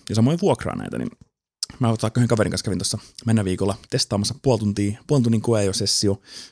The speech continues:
kaksikymmentäviisi E G, niin pääsee huristelemaan laudalla vähän, hyvä käyttökoulutus siinä ja jätkät kyllä mielellään, mielellään opastaa ja on sen,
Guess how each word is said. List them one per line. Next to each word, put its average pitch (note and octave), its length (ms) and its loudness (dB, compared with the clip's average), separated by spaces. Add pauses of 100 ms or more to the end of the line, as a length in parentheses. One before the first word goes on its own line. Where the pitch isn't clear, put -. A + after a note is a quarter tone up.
kaksikymmentäviisi G2+ 520 -2
E G2+ 100 -2
G, G#2 80 -2 (720)
niin A2 80 -10
pääsee F#2+ 360 -4 (400)
huristelemaan G#2 520 0
laudalla G#2 280 2
vähän, G2+ 260 -2 (140)
hyvä C3 120 0
käyttökoulutus G#2+ 580 -2
siinä F#2+ 200 0
ja G2+ 100 0 (540)
jätkät - 220 -6
kyllä G2+ 140 0
mielellään, G2+ 460 2
mielellään B2 260 2
opastaa G#2+ 340 -2
ja G#2 80 2
on G#2+ 60 0
sen, A2+ 180 0